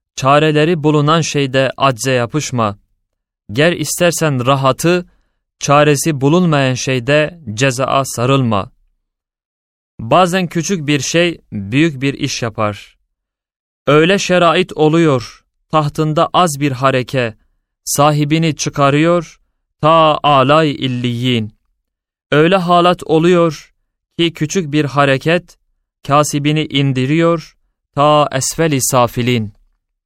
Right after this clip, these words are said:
Bazılara bir an bir senedir.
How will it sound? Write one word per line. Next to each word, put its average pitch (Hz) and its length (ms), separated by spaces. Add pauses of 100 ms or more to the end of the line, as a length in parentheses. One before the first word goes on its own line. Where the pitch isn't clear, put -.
(720)
Bazılara 147 720
bir 160 300
an 170 300
bir 123 280
senedir. 110 680